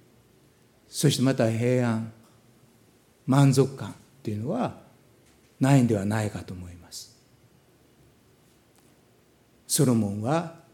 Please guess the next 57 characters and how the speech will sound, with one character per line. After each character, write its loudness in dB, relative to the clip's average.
最 -4
初 2
は 2
へ 6
り 8
く 2
だ 4
っ -2
て -4
い 0
ま -6
し -10
た。 -18
で 8
も 8
豊 6
か -2
に 4
な 4
り、 -4
ま 6
た 4
周 6
り 4
の 4
国 4
々 4
と 0
交 10
易 6
を 4
し -4
て -8
栄 6
え 10
て 4
い 2
く -2
中 -4
で、 -20
い -2
ろ 8
ん 8
な 4
も 4
の 2
が 2
外 0
国 -2
か -2
ら 0
入 -4
っ -2
て -14
き -20
た -16
わ -16